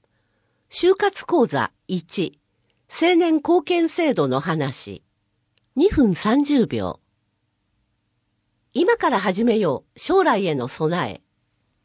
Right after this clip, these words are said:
高齢者人口の割合が年々増加を続けており、人口の四人に一人は六十五歳以上の高齢者という時代を迎えました。そんな中、認知、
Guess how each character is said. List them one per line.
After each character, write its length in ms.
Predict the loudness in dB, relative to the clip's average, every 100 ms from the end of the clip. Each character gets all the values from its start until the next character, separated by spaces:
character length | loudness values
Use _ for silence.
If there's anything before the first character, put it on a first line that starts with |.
| _ _ _ _ _ _ 0
高 200 | 2 4
齢 160 | 2
者 160 | 2 0
人 240 | 2 0
口 180 | 2 2
の 120 | 2
割 300 | 2 2 0
合 160 | 0 0
が 280 | 0 -2 -2
年 300 | 0 2 2
々 220 | 2 2
増 220 | 2 0
加 140 | 2 0
を 100 | 0
続 240 | -2 -4
け 120 | -4
て 180 | -2 0
お 80 | -2
り、 200 | -4 -12 _ _ _ _ _ -12
人 260 | 0 0
口 220 | 2 4 4
の 120 | 6
四 160 | 6
人 240 | 6 6 6
に 140 | 2
一 220 | 0 -2
人 120 | 0 0
は 220 | 0 -2
六 360 | 0 -2 0 0
十 200 | 0 2
五 140 | 0
歳 300 | 0 0 0
以 40 | 0
上 200 | 0 0
の 160 | -2
高 300 | -2 0 0
齢 200 | 0 -2
者 300 | -4 -10 -10 _ _ _
と 120 | -2 2
い 100 | 2
う 100 | 2
時 140 | 2
代 220 | 2 2
を 120 | 2
迎 280 | 0 -2 -2
え 40 | -2
ま 160 | -6
し 120 | -10
た。 200 | -16 -18 _ _ _ _ _ _ _ _ _ _ _ _
そ 180 | -4 0
ん 60 | 2
な 140 | 2
中、 420 | 0 -2 -2 -2 -4 _ _ -2
認 320 | 2 2 2
知、 340 | -4 -8 -8